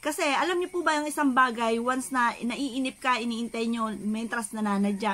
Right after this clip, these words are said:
mentras natagal. Kaya, hayaan nyo lamang, bisihin nyo lang inyong sarili, at, um,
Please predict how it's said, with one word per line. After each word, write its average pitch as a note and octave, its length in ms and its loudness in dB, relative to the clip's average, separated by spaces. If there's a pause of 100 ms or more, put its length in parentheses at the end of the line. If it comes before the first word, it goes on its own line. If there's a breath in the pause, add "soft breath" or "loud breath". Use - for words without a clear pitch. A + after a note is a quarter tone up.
mentras F#3+ 400 -4
natagal. F3+ 560 -8
Kaya, G3 320 -2 (320 loud breath)
hayaan D#4 240 -2
nyo E4 80 -4
lamang, D#4 240 2
bisihin B3 320 -2
nyo B3+ 80 0
lang B3 240 -2
inyong A#3+ 240 -4
sarili, C4 480 -4 (400 loud breath)
at, - 160 -4
um, G#3+ 560 4